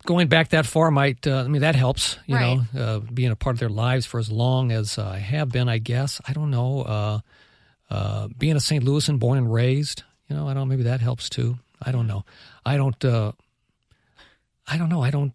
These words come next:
Speaker 1: uh, I don't, I don't focus on it. I just, I'm just trying to, I just, I, I, I feel like a failure in many
Speaker 2: <laughs>
Speaker 1: ways.
Speaker 2: You're
Speaker 1: And
Speaker 2: not a
Speaker 1: so
Speaker 2: failure.
Speaker 1: because I do, I'm insecure and stuff like that. I
Speaker 2: Why
Speaker 1: just,
Speaker 2: are you
Speaker 1: uh,
Speaker 2: so insecure?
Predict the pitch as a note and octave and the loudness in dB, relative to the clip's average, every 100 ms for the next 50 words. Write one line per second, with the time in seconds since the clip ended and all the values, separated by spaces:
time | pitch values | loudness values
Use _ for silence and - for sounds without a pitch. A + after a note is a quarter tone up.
0 | - C3 A#2+ C3 B2 - B2 A#2 - B2+ | 0 0 0 0 -2 -2 -4 -2 0 0
1 | B2 - B2 B2 B2 - - B2 B2 - | 0 -2 0 2 0 -4 -8 -6 -6 -8
2 | _ _ _ A#2+ A#2+ A#2 - - A#2 A#2+ | _ _ _ -8 -4 -6 -4 -2 0 0
3 | C3+ C#3+ _ _ - - - - - - | -2 -4 _ _ -20 -20 -20 -20 -20 -20
4 | - _ _ _ _ _ _ _ _ _ | -20 _ _ _ _ _ _ _ _ _
5 | _ _ _ _ _ _ _ - E3 F3+ | _ _ _ _ _ _ _ 0 2 4
6 | F#3 F#3 F3+ E3+ C#3+ G#2 - - - - | 4 4 4 4 4 2 -4 -14 -20 -20
7 | - A#2+ C3 - - - F3+ D#3+ - - | -16 -8 -8 -8 -10 -4 -2 -2 -2 -2
8 | F#3 D3+ F#2 F2+ F#2+ C3 C#3+ A#2+ D#3 A#2+ | 0 0 -2 -6 -2 0 2 2 2 2
9 | F#2 A#4+ D#4+ - - C3+ D#4 - D3 C#3 | 0 0 -2 -2 0 2 2 2 2 4
10 | C3 B2 A#2+ - - B2 E3+ D3+ B2+ G#2+ | 4 4 0 -4 -6 -2 -2 2 0 2
11 | D3+ F3+ A#2 B2+ B2+ B2 - C#3+ F3 F3 | 2 2 2 2 0 -2 0 2 4 2
12 | A2+ - A#2 - G#2+ - D#3+ B2+ G#2+ - | 0 -2 -4 -2 -4 -2 0 0 2 2
13 | G4+ G#4 G4+ A#2+ G#4 G4 F#4 F#4 - - | 2 0 0 0 0 -2 -6 -12 -10 -4
14 | C#4+ F#4 B3 E3+ E3 | 0 0 0 -2 -8